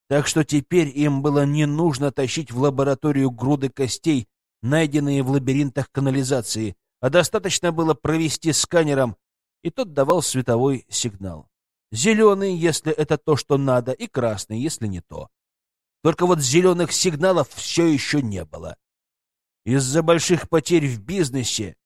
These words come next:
ему пришлось часть групп направить всё же на свалку за артефактами.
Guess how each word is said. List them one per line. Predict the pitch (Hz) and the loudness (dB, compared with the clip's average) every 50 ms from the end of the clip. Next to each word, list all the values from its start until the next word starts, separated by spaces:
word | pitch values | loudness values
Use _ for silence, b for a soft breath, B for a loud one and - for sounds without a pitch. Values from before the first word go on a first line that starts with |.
| _ _ _ - | _ _ _ -8
ему | 104 127 156 175 - | -4 0 0 0 0
пришлось | - 160 165 156 - - 185 185 156 - - | 0 0 0 0 0 0 0 0 0 0 -2
часть | - - 175 160 127 - - 110 | -2 0 0 0 0 -2 -8 -8
групп | - 131 165 185 - _ - _ _ _ _ _ _ _ - | -2 2 2 2 2 _ -16 _ _ _ _ _ _ _ -8
направить | 104 127 143 135 - 156 170 170 160 143 - | -2 0 0 0 2 2 2 4 2 0 -4
всё | - - - 175 156 | -4 -2 0 0 2
же | 147 156 | 2 2
на | 151 165 165 | 2 2 2
свалку | - - - 147 151 170 147 120 113 _ - 107 | 2 0 -2 2 2 2 2 2 0 _ -8 -8
за | 107 110 143 143 | -4 -2 -4 0
артефактами. | - 156 147 - - 160 - - - - - - - 98 95 101 98 87 | 0 0 -2 0 -2 -4 -4 0 -2 -2 -2 -2 -10 -12 -10 -10 -10 -12